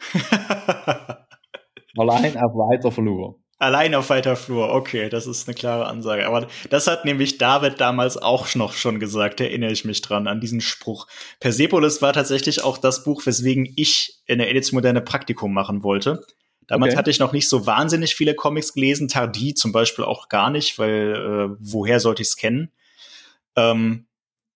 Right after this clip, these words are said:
Speaker 1: aber Persepolis war mir irgendwie untergekommen. Ich dachte, in dem Verlag, der das rausgegeben hat, da musste, wenn ich da irgendwie mal reinschnuppern kann, das wäre schon richtig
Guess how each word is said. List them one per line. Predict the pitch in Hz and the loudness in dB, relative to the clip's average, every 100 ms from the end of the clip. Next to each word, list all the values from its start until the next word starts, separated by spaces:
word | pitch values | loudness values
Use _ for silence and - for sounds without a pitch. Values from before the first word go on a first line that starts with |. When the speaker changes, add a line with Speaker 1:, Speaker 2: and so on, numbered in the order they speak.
| _ | _
Speaker 1:
aber | 117 117 117 117 | 0 2 2 2
Persepolis | 127 131 143 156 160 147 - | 0 0 0 2 2 2 2
war | |
mir | 135 131 | 0 0
irgendwie | 135 131 | -2 -2
untergekommen. | 143 147 156 139 135 139 135 | -4 -2 -2 0 0 0 0
Ich | |
dachte, | 135 131 143 | 0 0 -2
in | 131 | -2
dem | 127 151 | -2 -2
Verlag, | 147 135 135 135 | 0 2 2 2
der | 117 | 0
das | 127 | 2
rausgegeben | 127 131 135 127 131 123 | 0 0 -2 -2 -2 0
hat, | 127 - | -2 2
da | 120 123 127 117 | 4 4 2 0
musste, | 117 120 131 123 135 - 135 | -4 -6 -6 -4 -2 -4 -6
wenn | 117 | -2
ich | 123 - | 0 2
da | 135 143 | 2 2
irgendwie | 143 127 | -2 -2
mal | 123 123 120 | 2 4 4
reinschnuppern | 117 117 135 127 127 123 | 2 -2 -2 -4 -2 -2
kann, | - 123 | 0 0
das | 117 - | 0 0
wäre | 113 | 0
schon | - 120 | 2 0
richtig | 120 - 120 | -2 -4 -4